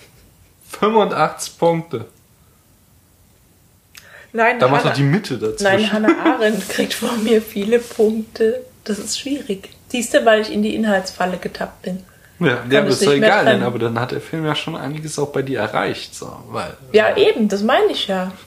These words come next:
Speaker 1: wenn
Speaker 2: ne?
Speaker 1: er dich so gefesselt hat, dann ist ja gut.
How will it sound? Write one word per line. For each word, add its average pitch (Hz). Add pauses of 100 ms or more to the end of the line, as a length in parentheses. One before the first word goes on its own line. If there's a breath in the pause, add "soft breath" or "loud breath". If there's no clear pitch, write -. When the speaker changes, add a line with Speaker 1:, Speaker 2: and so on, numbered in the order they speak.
(100)
Speaker 1:
wenn 139
Speaker 2:
ne? 113
Speaker 1:
er 123
dich 127
so 120
gefesselt 120
hat, 202 (200)
dann 147
ist 127
ja 143
gut. 277